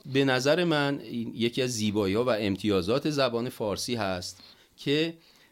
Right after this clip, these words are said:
اه، مذکر مؤنث نداره توی افعالش، توی ضمایرش، توی اسمهاش نداره. ما حتی تو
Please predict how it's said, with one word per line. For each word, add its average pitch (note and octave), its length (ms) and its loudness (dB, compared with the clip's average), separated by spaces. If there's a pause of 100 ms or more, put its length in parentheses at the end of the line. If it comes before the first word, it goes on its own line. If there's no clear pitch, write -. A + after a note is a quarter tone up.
(180)
اه، G#2+ 200 -2
مذکر B2 640 0
مؤنث A#2+ 640 0
نداره E2+ 440 0
توی C2 300 -12 (640)
افعالش، A#2+ 920 -2
توی F2 500 -6
ضمایرش، F2 920 -4
توی F2 240 -8
اسمهاش G2+ 640 -8
نداره. E2 320 -2
ما C3 120 -2
حتی G3 220 -2
تو G3 160 -8